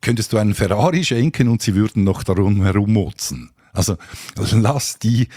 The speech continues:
Leute, diese Art von Mensch mit ihren Problemen selbst fertig werden und konzentrier dich auf diejenigen, welche auch zu dir passen.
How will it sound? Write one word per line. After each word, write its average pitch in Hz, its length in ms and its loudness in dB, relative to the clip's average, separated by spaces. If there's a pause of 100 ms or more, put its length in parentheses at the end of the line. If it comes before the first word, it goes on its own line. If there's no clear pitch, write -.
(320)
Leute, 120 720 2
diese 131 420 0
Art 107 240 0
von 104 180 -2
Mensch 98 440 0
mit 98 180 -2
ihren 107 240 0
Problemen 92 500 0
selbst 104 400 -4
fertig 98 360 -2
werden 85 340 -2
und 82 200 -4
konzentrier 85 580 -4
dich 82 240 -10
auf - 160 -12
diejenigen, 87 760 0 (420)
welche 92 520 -2
auch 98 400 -6 (100)
zu - 140 -4
dir 113 220 0
passen. 147 580 -2